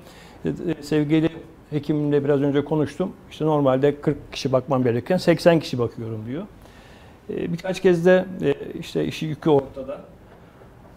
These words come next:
İşte vatandaş geliyor, "Abi," diyor, "gittim," diyor. Bana diyor, "Yani bırak, kapıdan bir şey sordu," diyor. "Beş dakika neyin varsa bakmadan, ellemeden, işte dinlemeden yazdı," diyor, "gönderdi," diyor. Mesela bu şikayetler geliyor. Ben şu anda yüz bin takipçisi olan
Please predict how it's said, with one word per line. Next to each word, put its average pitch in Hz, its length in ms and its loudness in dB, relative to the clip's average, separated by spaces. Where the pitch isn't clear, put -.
İşte 180 140 -2
vatandaş 170 540 4
geliyor, 151 300 -2
"Abi," 160 220 0
diyor, 160 120 2
"gittim," 160 460 -2
diyor. 135 180 2
Bana 175 260 6
diyor, 165 280 2
"Yani 165 300 -4
bırak, 214 320 6
kapıdan 196 440 6
bir - 40 -6
şey 208 180 8
sordu," 139 360 6
diyor. 190 180 2
"Beş 196 240 2
dakika 165 200 2
neyin 190 280 2
varsa 180 320 4
bakmadan, 180 500 6
ellemeden, 156 600 6
işte 151 280 -4
dinlemeden 185 560 2
yazdı," 185 440 2
diyor, 196 280 4
"gönderdi," 190 520 -2
diyor. 110 240 0
Mesela - 200 -18
bu 139 60 -16
şikayetler 127 500 6
geliyor. 110 360 -4
Ben 175 140 4
şu 180 180 0
anda 156 280 4
yüz 165 260 2
bin 151 100 4
takipçisi 131 580 2
olan 135 260 2